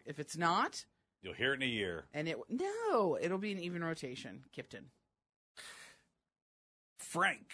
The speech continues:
Speaker 2: Frank reached out to us, D M'd us. "I will see Halley's Comet before our city of Menor becomes Star City again." Accurate.
Speaker 1: That's false. You, first of all, that's a friend of yours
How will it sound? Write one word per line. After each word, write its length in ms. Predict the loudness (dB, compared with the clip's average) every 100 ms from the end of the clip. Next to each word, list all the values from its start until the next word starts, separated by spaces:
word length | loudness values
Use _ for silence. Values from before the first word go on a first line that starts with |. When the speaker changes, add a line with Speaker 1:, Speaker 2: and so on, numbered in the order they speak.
| -10 -8 -10 -12 -16
Speaker 2:
Frank 800 | -6 4 8 8 8 8 6 2 -6 -8 -8 -8 -12 -20 _
reached 320 | -2 0 2 2
out 180 | 0 -2
to 160 | -4
us, 120 | -4
D 240 | -2 0 2
M'd 160 | 0
us. 300 | -6 -10 -12 -12 _ _ -20 -18 -18 -18 -20 _
"I 140 | 4
will 160 | 4 2
see 400 | 2 2 2 2
Halley's 440 | 2 2 2 2
Comet 440 | 0 0 0 0 0
before 640 | -2 0 2 4 4 2 4
our 480 | 4 6 6 4 2
city 440 | 2 4 4 4
of 100 | 2
Menor 260 | 4 4 4
becomes 360 | 0 0 0 2
Star 240 | 2 2
City 280 | 2 0 0
again." 320 | 0 0 0 -6 -2
Accurate. 460 | -2 -2 -4 -6 -10 _ _
Speaker 1:
That's 200 | 0 0
false. 420 | 2 4 4 2 -6
You, 200 | -4 -4
first 220 | 2 2 4
of 40 |
all, 80 | 2
that's 160 | 0
a 40 | 0
friend 220 | 2 2
of 80 | 0
yours 320 | -2 -2 -4